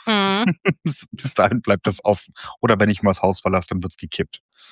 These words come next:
Speaker 2: <laughs> Na
Speaker 1: Nee,
Speaker 2: gut.
Speaker 1: ich mag das aber so auch. Also ich hab das jetzt auch lieber offen,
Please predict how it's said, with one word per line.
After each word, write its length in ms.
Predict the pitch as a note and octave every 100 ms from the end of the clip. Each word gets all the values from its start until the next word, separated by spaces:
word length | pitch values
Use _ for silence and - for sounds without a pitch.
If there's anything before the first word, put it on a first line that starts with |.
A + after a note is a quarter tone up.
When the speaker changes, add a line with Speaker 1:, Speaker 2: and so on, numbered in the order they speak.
| - - _ -
Speaker 2:
<laughs> 640 | - D#3 - E3+ - D#3+ _ _ _ _ _ _ _ _ - - - - - -
Na 120 | B2+
Speaker 1:
Nee, 140 | G#3
Speaker 2:
gut. 80 | G#3+
Speaker 1:
ich 60 | -
mag 220 | G3+ G#3
das 140 | G#3+
aber 220 | G3 F#3+ F#3+
so 180 | F#3
auch. 220 | A#2+ D#3+ -
Also 180 | F#3+
ich 100 | F#3+
hab 100 | A3 -
das 180 | - -
jetzt 180 | F#3+ -
auch 200 | F#3 -
lieber 340 | G3+ G3 -
offen, 440 | F#3 - G3 F#3+